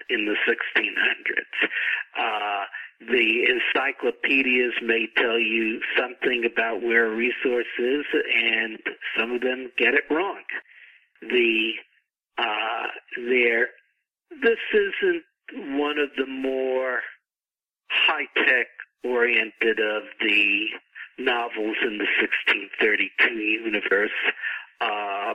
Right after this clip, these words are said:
because the Japanese have only very, very limited indirect contact with Granville. There is somewhat more of it on the stretching outside. But still, you have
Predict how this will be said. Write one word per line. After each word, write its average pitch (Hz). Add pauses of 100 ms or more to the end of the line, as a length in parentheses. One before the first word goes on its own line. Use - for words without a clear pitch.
because 117 (500)
the 123
Japanese 117
have 110
only 110 (240)
very, 113 (220)
very 110 (220)
limited 110
indirect 107 (120)
contact 110 (540)
with 107 (360)
Granville. 101 (500)
There 120
is 117 (140)
somewhat 110
more 117
of 101
it 107
on 101
the 98 (220)
stretching 104
outside. 95 (460)
But 120 (300)
still, 151
you 139
have 127